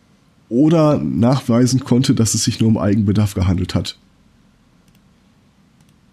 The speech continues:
Das ist ein interessanter Ansatz.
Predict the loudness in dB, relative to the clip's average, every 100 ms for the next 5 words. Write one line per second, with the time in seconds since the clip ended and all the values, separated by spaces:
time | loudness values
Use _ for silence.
0 | _ _ _ _ _ -20 -20 _ _ _
1 | -8 -4 -2 -4 -2 -2 0 0 2 0
2 | 0 -2 -2